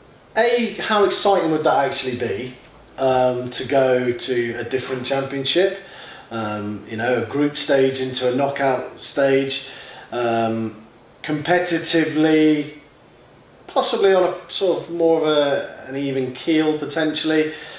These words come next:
and also playing some different nations regularly. So from a coaching perspective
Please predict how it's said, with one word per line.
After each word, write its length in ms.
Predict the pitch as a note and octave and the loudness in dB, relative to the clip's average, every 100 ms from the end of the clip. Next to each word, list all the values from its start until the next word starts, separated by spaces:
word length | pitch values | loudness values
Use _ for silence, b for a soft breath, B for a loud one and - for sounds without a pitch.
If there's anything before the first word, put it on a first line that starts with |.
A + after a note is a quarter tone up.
| B | B
and 80 | E3+ | 2
also 340 | F#3 F#3+ F3 D#3 | 4 4 2 2
playing 480 | E3+ D#3 D#3 D3+ C#3+ | 2 4 4 2 0
some 200 | - C3 - | -4 -6 -6
different 460 | D3 C3+ C3+ B2 A#2+ | -4 -4 -4 -6 -4
nations 680 | B2 A#2+ - A#2+ A2+ G#2+ | -2 0 0 -2 -4 -6
regularly. 640 | G#2+ B2 A#2+ G#2 G2+ F#2+ E2 - B B B B B B B B | -2 0 0 -2 -4 -4 -6 -12 B B B B B B B B
So 140 | - E3 | -4 0
from 140 | G3 | 2
a 80 | G3+ | 2
coaching 420 | B3+ C4 - F#3 | 2 2 2 2
perspective 960 | D3+ A#2+ C3 G#2 - F#2+ E2+ - - | 0 -2 -2 -4 -6 -10 -10 -14 -16